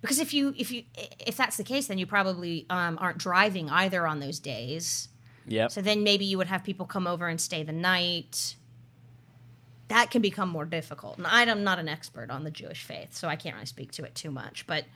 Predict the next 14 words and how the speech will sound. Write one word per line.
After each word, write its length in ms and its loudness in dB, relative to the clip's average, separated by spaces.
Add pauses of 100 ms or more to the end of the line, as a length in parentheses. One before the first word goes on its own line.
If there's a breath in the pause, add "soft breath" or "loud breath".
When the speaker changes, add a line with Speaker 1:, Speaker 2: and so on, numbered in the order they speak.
(600 loud breath)
Speaker 1:
maybe 260 6
see 200 2
if 120 0
there's 180 2
a 60 2
way 460 4
that 140 0
you 180 0
can, 220 -2
i-, 40 -6 (200)
if 120 2
you're 80 4
not 240 6
Orthodox. 720 -8